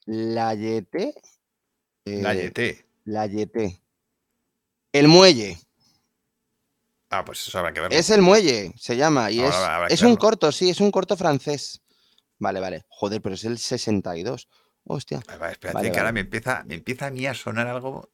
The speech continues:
Speaker 2: de que en su
Speaker 1: Es que
Speaker 2: momento
Speaker 1: yo
Speaker 2: vi
Speaker 1: sabía,
Speaker 2: algo.
Speaker 1: digo, ro-, es que doce monos no era original y estaba basado en algo francés, pero
Speaker 2: Es
Speaker 1: yo no
Speaker 2: que me
Speaker 1: sabía
Speaker 2: estás
Speaker 1: que era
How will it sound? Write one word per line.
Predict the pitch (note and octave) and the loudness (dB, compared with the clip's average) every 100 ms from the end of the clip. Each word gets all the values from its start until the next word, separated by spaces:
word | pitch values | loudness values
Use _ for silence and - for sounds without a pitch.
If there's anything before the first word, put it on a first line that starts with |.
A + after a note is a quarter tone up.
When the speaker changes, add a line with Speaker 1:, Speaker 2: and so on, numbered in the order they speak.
| _ | _
Speaker 2:
de | - F#2+ | -16 -14
que | F#2 G2 | -10 -10
en | |
su | F#2+ G#2 G2+ | -10 -6 2
Speaker 1:
Es | E3+ | 4
que | B2 | 4
Speaker 2:
momento | G#3 | 6
Speaker 1:
yo | G3 | 6
Speaker 2:
vi | - | 8
Speaker 1:
sabía, | G3+ G3 G3 | 6 8 6
Speaker 2:
algo. | |
Speaker 1:
digo, | F3+ D#3+ | 8 6
ro-, | D3+ D#3+ | 6 4
es | D#3 - | 2 4
que | |
doce | G3 G3 G3 | 4 6 6
monos | F#3+ G3 | 6 6
no | F#3 | 6
era | F#3 | 6
original | G3 F#3 D#3+ D#3 | 4 2 2 2
y | |
estaba | E3+ D#3+ D#3+ | 0 2 4
basado | D#3 C3+ D3 | 4 2 2
en | D3+ | 2
algo | C#3+ D3+ | 2 0
francés, | C#3+ A2+ A2+ G#2+ | -2 -2 -4 -4
pero | G#2+ | -4
Speaker 2:
Es | G#2+ | -2
Speaker 1:
yo | A#2 | 0
no | |
Speaker 2:
que | D3+ | 2
me | |
Speaker 1:
sabía | G3+ | 0
Speaker 2:
estás | - D3+ | 0 0
Speaker 1:
que | |
era | - | 4